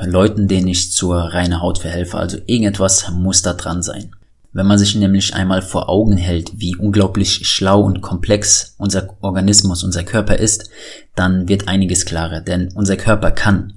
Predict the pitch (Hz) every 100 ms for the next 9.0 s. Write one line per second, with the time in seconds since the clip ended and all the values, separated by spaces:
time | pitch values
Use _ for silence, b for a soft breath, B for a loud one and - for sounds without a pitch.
0 | - 98 101 107 95 85 101 110 92 82
1 | 85 - - - 85 - - 87 85 -
2 | B B 90 90 - 98 104 98 98 -
3 | 101 101 95 87 - 85 82 87 87 B
4 | B B B 110 117 - - 98 98 98
5 | 101 - 104 95 - 127 98 92 95 98
6 | 98 104 110 - 90 - 90 - 92 92
7 | - - 92 95 95 95 - - - -
8 | - - 87 90 90 90 - 87 - -